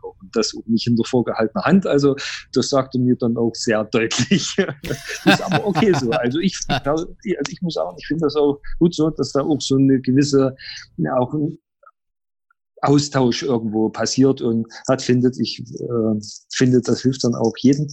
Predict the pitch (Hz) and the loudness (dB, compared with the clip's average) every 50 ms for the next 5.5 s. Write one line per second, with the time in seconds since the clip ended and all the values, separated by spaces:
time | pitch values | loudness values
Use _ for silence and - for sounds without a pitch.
0 | - _ _ _ _ _ - _ _ _ - - - - - _ - - - - | -12 _ _ _ _ _ -20 _ _ _ -16 -8 -8 -10 -8 _ -14 -6 -2 0
1 | 117 131 135 127 113 110 117 107 - 107 101 - - 113 110 110 - - - - | 2 2 2 2 2 2 0 0 -2 -4 -4 -2 0 2 2 0 0 -4 -4 -2
2 | 117 110 117 - - 131 123 - - 127 120 - - - 113 110 107 104 - - | 0 0 0 2 0 0 0 0 0 -2 -2 -2 0 0 2 2 0 0 0 2
3 | 127 127 127 123 113 - - - 175 190 - _ _ - 135 123 123 120 - _ | 2 4 4 4 2 0 -2 -2 -2 -2 -4 _ _ -6 -2 -2 -2 -2 -4 _
4 | - 120 117 113 117 113 - 120 110 - 117 107 - 107 104 - 139 151 151 160 | -2 0 0 0 -2 0 0 0 0 0 -4 -4 -2 -2 0 2 2 0 0 -2
5 | - - 135 139 - - - 160 160 165 | -6 -4 -4 -4 -4 -2 2 2 2 2